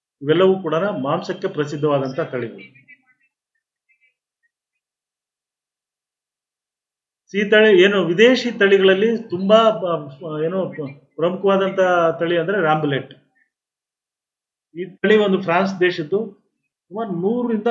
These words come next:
ನೂರ ಇಪ್ಪತ್ತೈದು ಕೆಜಿ ಒಂದು ವಯಸ್ಕ ಗಂಡು ತೂಕ ಬರುತ್ತೆ.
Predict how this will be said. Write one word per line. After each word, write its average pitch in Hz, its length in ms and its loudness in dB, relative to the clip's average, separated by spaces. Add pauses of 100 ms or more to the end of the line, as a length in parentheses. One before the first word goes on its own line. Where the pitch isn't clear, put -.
(120)
ನೂರ 196 240 0
ಇಪ್ಪತ್ತೈದು 196 800 -2
ಕೆಜಿ 202 580 -2 (300)
ಒಂದು 170 160 -4
ವಯಸ್ಕ 190 420 0
ಗಂಡು 180 500 -2
ತೂಕ 170 300 -6
ಬರುತ್ತೆ. 131 560 -6